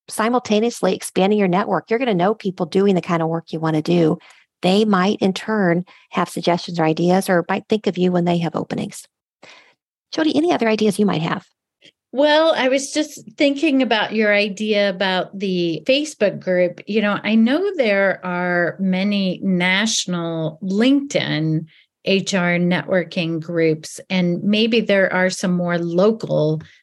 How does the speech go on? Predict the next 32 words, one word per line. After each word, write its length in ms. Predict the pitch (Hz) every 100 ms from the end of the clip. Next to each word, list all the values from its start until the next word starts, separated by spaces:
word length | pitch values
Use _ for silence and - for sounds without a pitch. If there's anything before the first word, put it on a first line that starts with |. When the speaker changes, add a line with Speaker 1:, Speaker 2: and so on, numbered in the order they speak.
| _ 180
Speaker 2:
LinkedIn 800 | 214 240 226 160 156 170 160
groups 500 | - 175 165 156 -
as 240 | 160 160 -
well, 340 | 156 151 151
too, 540 | 147 - 180 143 - 156 -
that 280 | - - - _ _ _ -
they 120 | 165
might 280 | 165 139 -
check 220 | - - _ -
out. 100 | - _ _ _
So 340 | - 143 139 151 _ _ _ _ _ _ _ -
Speaker 1:
Very 220 | 190 180
good. 280 | 254 254 - _ _ _
Speaker 2:
Good 180 | 214 208
advice. 580 | 190 165 156 147 - - _ _ _ _ _ _ _ _ -
Speaker 1:
All 80 | 311
right. 140 | 349 -
So 120 | 254
it's 140 | -
time 340 | - 311 330 349
for 160 | -
In 220 | 190 240
the 100 | 254
News. 540 | 202 180 139 - 185 - _ _ _
There 140 | 254 269
was 160 | 262
a 100 | 202
Wall 240 | 185 220 285
Street 300 | - 359 -
Journal 300 | 226 220 214
article 440 | 185 190 190 196
dated 540 | - 180 175 165 165